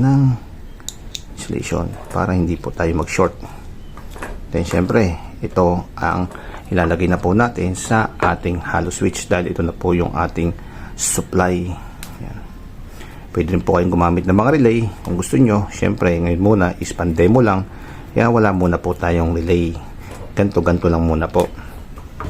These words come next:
Insulation. Then, syempre, yung ground ng ating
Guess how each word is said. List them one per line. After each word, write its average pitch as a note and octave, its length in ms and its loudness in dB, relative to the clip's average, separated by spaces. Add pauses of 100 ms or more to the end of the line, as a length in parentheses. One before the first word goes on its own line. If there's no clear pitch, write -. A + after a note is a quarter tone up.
(180)
Insulation. E2+ 640 0 (2250)
Then, D#2 200 2
syempre, G2 760 4
yung C3 560 8 (800)
ground G2+ 400 6
ng F#2 320 2
ating G#2 800 6